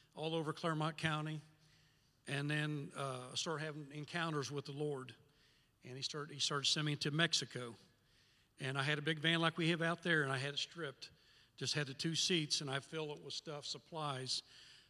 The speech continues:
I've probably taken over two hundred fifty thousand salvation tracts, Bibles. And, and it's a feat to get through the border because with the M sixteens and the dogs.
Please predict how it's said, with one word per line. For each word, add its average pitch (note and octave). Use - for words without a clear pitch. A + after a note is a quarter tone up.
I've A#2+
probably D3
taken D3
over C#3+
two D#3
hundred D#3+
fifty D#3+
thousand D3
salvation D3
tracts, D3+
Bibles. D3+
And, C#3+
and D#3+
it's -
a D#3
feat E3+
to D3
get D#3
through E3
the D3
border C#3
because C#3+
with D3
the C#3
M F3
sixteens F3
and D#3+
the D3+
dogs. D#3